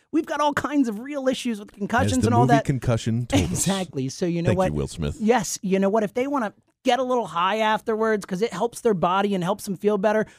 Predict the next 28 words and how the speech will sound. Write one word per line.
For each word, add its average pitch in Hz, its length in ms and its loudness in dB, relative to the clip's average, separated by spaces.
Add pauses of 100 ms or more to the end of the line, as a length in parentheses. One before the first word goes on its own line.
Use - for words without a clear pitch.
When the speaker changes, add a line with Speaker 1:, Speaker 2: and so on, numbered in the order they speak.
(120)
Speaker 1:
who 339 500 4
gives 285 460 2
a 262 100 2
shit? 294 400 2 (100)
Seriously, 302 600 2
but 202 320 4 (180)
Speaker 2:
And 185 120 2
that's 233 180 4
Speaker 1:
uh, 247 40 4
Speaker 2:
what, 220 120 2
actually, 185 380 2
real 202 120 6
quick, 196 200 0
that's 208 180 2
what 202 140 4
Ricky 196 260 2
Williams 190 320 0
had 160 100 -2
said. 208 160 2
He's 139 120 0
like, 135 160 0
"I 143 180 2
start, 143 360 2
I 135 120 0
tried 135 380 0
an 127 100 -2
entire 113 500 -2
year 95 380 -4